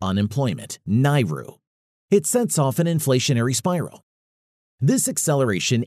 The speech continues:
in the inflation rate takes place through increases in the demand for goods and services,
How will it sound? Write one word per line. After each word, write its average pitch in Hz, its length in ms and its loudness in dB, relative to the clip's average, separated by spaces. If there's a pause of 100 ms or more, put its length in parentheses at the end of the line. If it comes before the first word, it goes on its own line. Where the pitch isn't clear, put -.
in 202 180 2
the 170 140 2
inflation 127 520 0
rate 85 240 -2
takes 147 360 -2
place 127 320 0
through 123 200 -2
increases 127 760 0
in 190 220 2
the 180 80 2
demand 131 360 0
for 160 140 -2
goods 110 300 0
and 131 120 2
services, 120 600 -2